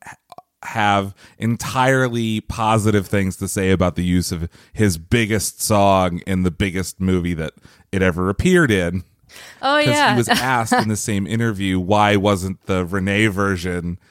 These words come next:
Speaker 1: of Sugar High on the soundtrack, because clearly, like I mentioned, I cannot hear the regular version, the studio version, without wanting Renee's part.
Speaker 2: Yeah, he says the Gina part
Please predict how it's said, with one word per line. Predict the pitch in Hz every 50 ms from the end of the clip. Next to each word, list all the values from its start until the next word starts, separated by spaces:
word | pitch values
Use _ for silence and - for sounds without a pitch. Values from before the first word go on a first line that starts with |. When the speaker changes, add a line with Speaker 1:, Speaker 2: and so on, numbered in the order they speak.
| _ _ _ _
Speaker 1:
of | - 104 95 -
Sugar | - 117 95 101 101 95
High | 98 101 95 92 95 92 - -
on | 95 95 92 90
the | 87 85
soundtrack, | - - 135 135 151 160 156 147 - - 98 87 85 82 85 - - - _ _
because | 107 104 - 107 95 -
clearly, | - - - 139 139 135 123 107 101 95 92 87 - - - _ _
like | 101 104 92 - - _ -
I | - 101 113 123
mentioned, | 110 101 90 87 - 92 87 73
I | 90 98 104 98
cannot | - - - 104 101 98 92 90 87 - -
hear | - - 95 92 87 87 87 87 87 87 85 - _ _ _ _ _ _
the | - 104 95
regular | 110 135 139 120 120 110 104 95
version, | 90 95 92 87 82 92 85 85
the | 80
studio | - - 151 139 123 110 101
version, | 87 95 92 85 85 87 87
without | 85 - - - 90 90 85 - - _ _ _ _ _ _
wanting | - 104 95 104 110 110 107 101 - 98 92 87 87
Renee's | 87 87 87 82 82 80 76
part. | - - - 71 64 52 50 - _ _ _ _ _
Speaker 2:
Yeah, | 233 240 302 302 294
he | 269 269 311 302
says | - - 320 311 311 - -
the | - 247
Gina | 220 196 - 226 247 277 302 294 269 254
part | 262 240 233 220 214 220 208 - -